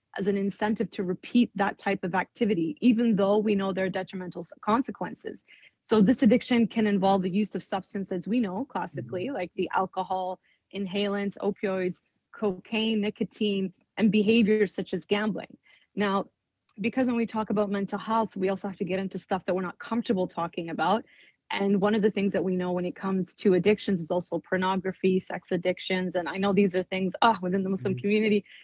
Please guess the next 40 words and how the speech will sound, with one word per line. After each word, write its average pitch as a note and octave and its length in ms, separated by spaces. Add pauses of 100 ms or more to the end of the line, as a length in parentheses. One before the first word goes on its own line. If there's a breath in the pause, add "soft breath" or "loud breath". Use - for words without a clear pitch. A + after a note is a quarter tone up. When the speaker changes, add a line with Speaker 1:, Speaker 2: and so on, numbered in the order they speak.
(140)
Speaker 1:
we A3+ 80
don't A3+ 140
really A#3+ 160
talk B3 380
about G#3+ 200
them G#3 120
publicly. G#3+ 540 (420)
But G#3+ 100
when A#3 160
we're A#3+ 120
looking C#4+ 300
at A3 120
it G#3 80
from G3+ 160
a G3 40
medical G#3 680
or F#3 60
from F#3+ 180
a - 20
psychological F#3 840
and F3+ 100
mental F#3 260
well-being G#3+ 440
point G3+ 200
of F#3 60
view, F#3+ 220
and F#3 80
even B3+ 200
an A3 80
Islamic A3+ 420
perspective, F3+ 520 (300 soft breath)
it A3 120
is C4+ 160
important C4+ 440
that F3+ 100
we G3 100
talk G3 300
about F#3 180
these E3+ 200
topics - 580